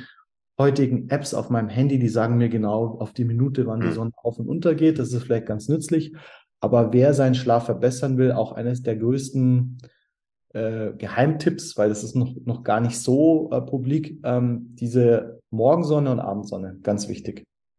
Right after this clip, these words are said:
Speaker 2: Hm. Auch da gilt natürlich wieder, man kann wahrscheinlich nicht alle Tipps, die wir heute hier nennen oder die du nennst, umsetzen, aber man kann ja für sich immer schauen, Mensch, das ist jetzt ein Tool, wo ich glaube,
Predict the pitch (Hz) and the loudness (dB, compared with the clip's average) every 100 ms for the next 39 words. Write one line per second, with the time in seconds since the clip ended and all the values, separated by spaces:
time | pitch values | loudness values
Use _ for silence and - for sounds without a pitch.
0 | _ - 85 78 80 - - - - - | _ -12 -8 -8 -12 -20 -20 -20 -16 -6
1 | - 87 90 98 95 90 98 90 - 95 | 2 4 4 0 2 0 0 -2 -2 0
2 | 90 87 85 95 98 90 - 90 92 92 | 2 2 0 0 2 2 2 0 0 -4
3 | - 92 90 - - - 98 110 107 - | -6 -8 -8 -10 -16 -2 2 6 4 4
4 | 127 123 - 101 92 90 92 92 92 87 | -2 -2 -4 -4 0 2 2 0 -2 -4
5 | 87 92 104 87 80 76 87 98 95 90 | 0 0 0 -4 -8 -8 -8 -2 0 0
6 | - 95 101 104 104 - 110 98 87 87 | -2 -4 -2 0 0 0 -4 -2 0 0
7 | 85 - - - _ - 87 101 95 90 | 0 -6 -20 -20 _ -10 -4 -2 0 -2
8 | 95 110 110 98 - 98 107 101 92 101 | -4 -4 -2 -2 0 0 2 0 -2 -6
9 | - 110 104 - 92 - 113 120 117 113 | -6 -6 -6 -4 -6 -6 -4 0 0 -2
10 | 87 92 95 - 92 101 101 101 95 - | -4 -4 -4 0 2 4 4 2 2 -4